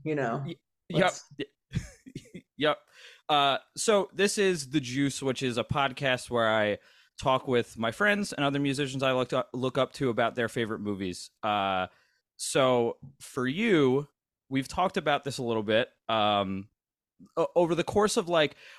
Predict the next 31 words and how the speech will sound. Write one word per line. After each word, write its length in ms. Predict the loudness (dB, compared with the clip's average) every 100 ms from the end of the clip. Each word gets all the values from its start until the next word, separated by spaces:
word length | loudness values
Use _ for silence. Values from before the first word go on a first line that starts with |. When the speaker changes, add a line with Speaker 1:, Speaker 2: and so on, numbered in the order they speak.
| -20 -20 -8
Speaker 2:
w-, 120 | -8 -4
we, 240 | -2 -2
we, 220 | 0 0 0 -4
we 180 | -6 -2
met 240 | 0 2
each 220 | 2 0 0
other 400 | 0 2 0 0 0
earlier 440 | 2 4 2 2
this 280 | 0 -2 -4
year 540 | -2 2 2 2 -2 -4
in 140 | -8
February, 760 | -4 -2 -2 -4 -10 -12 -14 -16 -4
and 280 | 0 0 0
I 100 | 2
would 160 | 2 2
say, 140 | 2
Speaker 1:
Mm-hmm. 100 | 2
Speaker 2:
like, 280 | 2 0 -2 -14 _ _ _
we 220 | -2 -2 -2 -2
are, 220 | 0 0
both 220 | 0 -2
of 80 | 0
our 80 | -2
bands 280 | 0 0 -2
were 80 | -4
on 100 | -4
tour 180 | -2
together, 460 | 0 2 2 2 0 -4
and, 260 | -4 -2 2
um, 500 | 2 2 -2 -6 -12 _ -20 -20 _ _ _ _ _ _ _ -12
we, 520 | -2 2 4 4